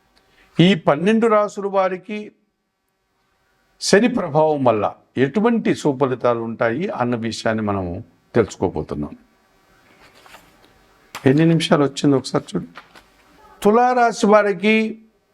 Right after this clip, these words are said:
శని భగవానుడు మీనరాశిలోనికి ప్రవేశించడం వల్ల ఎటువంటి ఫలితాలు ఉంటాయి? సహజంగా రెండు వేల ఇరవై ఐదు మార్చి ఇరవై తొమ్మిదవ తారీఖు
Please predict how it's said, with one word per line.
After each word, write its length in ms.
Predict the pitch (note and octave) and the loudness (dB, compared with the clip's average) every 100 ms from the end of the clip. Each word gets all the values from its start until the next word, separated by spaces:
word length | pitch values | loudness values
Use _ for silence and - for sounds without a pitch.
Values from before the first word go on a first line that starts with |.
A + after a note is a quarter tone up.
| _ _ _ _ - | _ _ _ _ 0
శని 260 | F3+ G3 | 2 4
భగవానుడు 600 | G3 G3 F#3+ F#3 F3+ F3+ | 4 2 2 2 0 -6
మీనరాశిలోనికి 920 | D#3+ D#3+ F#3+ F#3+ F3+ E3 E3+ E3+ D#3+ | -4 -4 0 0 0 -4 -6 -4 -4
ప్రవేశించడం 760 | D3+ D3+ D3+ D#3 D#3 C#3 D#3 D#3 | -4 -2 -2 -2 -6 -6 -4 0
వల్ల 400 | D#3 D3+ D#3 D#3+ - | 0 2 0 -2 -8
ఎటువంటి 380 | B2 B2+ F#3+ F3+ | -8 -4 -2 -2
ఫలితాలు 480 | D#3 A#2+ A2 G#2+ F#2 | -4 -6 -2 -4 -4
ఉంటాయి? 420 | F2+ F#2 F2 - - _ _ _ _ _ _ _ _ _ _ _ | -6 -6 -6 -12 -18 _ _ _ _ _ _ _ _ _ _ _
సహజంగా 440 | - E3+ E3 E3+ E3+ | 0 2 4 2 2
రెండు 220 | E3 D#3+ | 2 2
వేల 160 | E3 | 4
ఇరవై 320 | E3 D#3 D#3 D#3+ | 4 2 2 2
ఐదు 600 | D#3 D#3 D#3 F3 D#3+ - _ _ | 2 2 2 2 0 -2 _ _
మార్చి 500 | B2 C#3 E3 - - | 0 2 0 -4 -2
ఇరవై 240 | D#3+ D#3 D#3 | 2 2 0
తొమ్మిదవ 460 | D#3 D3 D3 C#3+ | -2 -2 0 0
తారీఖు 680 | C#3 C#3 C3+ C#3 D3 C#3+ | 0 -2 -2 -6 -6 -8